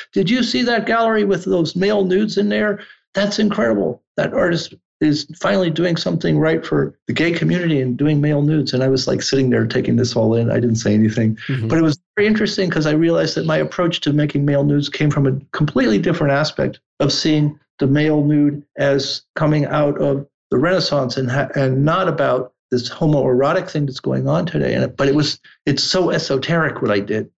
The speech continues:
Speaker 1: And I didn't make this giant splash with the Apollo that I thought I would, but it opened the door because eventually Frank Gehry called me for the Eisenhower Memorial and flew me out to California to his office to, to be the sculptor.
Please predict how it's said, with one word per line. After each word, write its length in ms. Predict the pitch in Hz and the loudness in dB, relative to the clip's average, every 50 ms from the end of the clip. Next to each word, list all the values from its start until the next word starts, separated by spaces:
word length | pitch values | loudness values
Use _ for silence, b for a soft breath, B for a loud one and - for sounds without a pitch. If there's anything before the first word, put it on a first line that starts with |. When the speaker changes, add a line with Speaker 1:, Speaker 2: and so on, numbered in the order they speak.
| _ | _
Speaker 1:
And 320 | 151 151 151 147 - - - | -2 0 0 0 -2 -4 -4
I 100 | - 151 | -4 -4
didn't 360 | 143 131 165 185 214 214 - 156 | -2 0 0 0 0 0 0 0
make 180 | 151 147 143 | -2 -2 -2
this 140 | - 135 123 | -4 -6 -6
giant 320 | - - 127 123 127 127 123 | -4 -2 -2 0 0 -2 -4
splash 400 | - - 131 123 127 - - - | -4 -2 -2 0 0 -2 -2 -2
with 160 | 135 123 - | -4 -2 -2
the 100 | 131 123 | -2 -2
Apollo 440 | - - - 123 117 113 110 110 113 | -2 -2 -2 0 0 2 2 0 0
that 100 | 113 - | 0 -2
I 80 | 113 | -2
thought 240 | 113 - - 113 107 | -2 -2 -2 0 0
I 60 | 104 | 0
would, 300 | 107 110 123 143 147 - - _ _ _ _ | 0 0 0 -2 -2 -6 -10 _ _ _ _
but 140 | - 127 135 | -2 0 2
it 100 | 139 165 | 2 2
opened 280 | 190 190 214 202 185 | 0 0 0 -2 -2
the 80 | 165 139 | -2 -2
door 480 | - 123 123 131 135 135 139 135 - _ _ _ _ _ _ _ - | 0 0 0 2 2 0 -2 -4 -10 _ _ _ _ _ _ _ -6
because 320 | 131 123 151 131 127 139 | -4 -2 0 0 0 0
eventually 440 | 127 135 156 170 165 - 170 160 - | -2 -2 -2 -2 -2 -2 -2 -2 -2
Frank 360 | - - 139 135 127 113 - | -2 -2 -2 -2 -2 -2 -2
Gehry 320 | 156 170 180 175 165 147 | 0 0 2 0 0 -2
called 320 | - - 135 127 127 - 127 | -2 -2 -2 0 0 0 0
me 240 | 127 123 127 120 - _ _ _ _ _ _ | 0 -2 -2 -2 -6 _ _ _ _ _ _
for 140 | _ 135 123 | _ 0 0
the 140 | 120 120 - | 2 0 0
Eisenhower 640 | 151 170 196 202 202 185 147 131 123 117 117 110 | 0 0 0 0 0 -2 -2 0 0 0 0 0
Memorial 720 | 110 117 117 117 113 110 110 110 113 113 113 117 117 - _ _ _ _ _ _ _ _ _ - | 0 -2 -2 -2 0 0 0 0 0 0 -2 -4 -6 -10 _ _ _ _ _ _ _ _ _ -4
and 180 | 123 120 113 | -4 -2 -4
flew 200 | 120 - 151 147 | -2 -2 0 0
me 140 | 147 143 131 | 2 2 2
out 200 | 127 123 123 123 | 2 0 -2 -4
to 400 | - - 127 117 117 117 120 117 - - _ - | -6 -2 -2 0 0 0 -2 -2 -6 -10 _ -6
California 600 | - 127 123 123 120 - - 127 120 123 123 117 | -2 0 0 0 0 0 0 2 2 2 2 0
to 140 | - - | 0 0
his 120 | 123 110 117 | 0 2 2
office 460 | 110 110 107 110 - 131 127 - - | 2 2 0 0 0 -2 -2 -2 -6
to, 320 | - - 123 107 - - - | -4 -2 -2 -2 -2 -6 -8
to 120 | - 110 | -6 -6
be 240 | 110 - 123 117 110 | -4 0 0 2 2
the 100 | 107 107 | 2 2
sculptor. 640 | 107 - 123 117 117 117 - - 135 123 120 B | 0 0 -2 -2 -2 -2 0 0 0 0 0 B